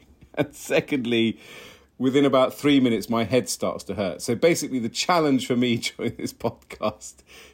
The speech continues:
is to try and keep up with Herman. So that's the challenge. You can decide at the end of this podcast whether I've succeeded.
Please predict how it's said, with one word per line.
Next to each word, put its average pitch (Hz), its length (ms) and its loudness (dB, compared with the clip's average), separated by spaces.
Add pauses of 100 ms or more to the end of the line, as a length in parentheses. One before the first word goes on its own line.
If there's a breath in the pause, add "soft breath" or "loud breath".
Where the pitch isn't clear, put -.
is 117 140 -4
to 110 100 -8
try 139 460 4
and 123 260 -6
keep 127 280 2
up 113 240 0
with 101 180 -6
Herman. 90 340 -2
So - 100 -8
that's 123 240 0
the 123 80 -10
challenge. 92 480 -2
You 117 140 -2
can 113 160 -4
decide 98 420 -4
at - 80 -10
the 104 100 -4
end 95 120 -2
of 90 40 -6
this 90 120 -10
podcast 95 440 -6
whether 101 320 -2
I've 92 240 -4
succeeded. - 640 -4